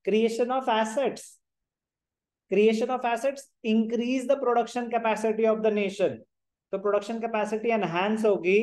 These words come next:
तो आउटपुट बढ़ेगा, आउटपुट बढ़ेगा तो जरूरी नहीं है महंगाई बढ़ेगी, क्योंकि डिमांड बढ़ेगी और आउटपुट नहीं बढ़ा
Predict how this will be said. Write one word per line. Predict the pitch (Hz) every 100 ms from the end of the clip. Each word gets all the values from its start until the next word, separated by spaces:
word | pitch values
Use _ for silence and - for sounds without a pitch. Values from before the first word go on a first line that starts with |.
| 220 - _ _ -
तो |
आउटपुट | - 190 196 190 247
बढ़ेगा, | 190 202 240 247 175 - - _ _ _ _ _ 165
आउटपुट | 196 214 233 226
बढ़ेगा | 220 214 214 208 175 - - _ _ _ _ _ _ _ _
तो | 240 202
जरूरी | 196 214 240
नहीं | 254
है | 247
महंगाई | 202 185 190 190
बढ़ेगी, | 175 151 143 -
क्योंकि | - - _ - 151 190 - - _
डिमांड | 147 143 147 180 226
बढ़ेगी | 208 190 170 147 151 175 - - _ _
और | 190
आउटपुट | 196 185 185 233 240
नहीं | 185 175 180 220 220
बढ़ा | 208 165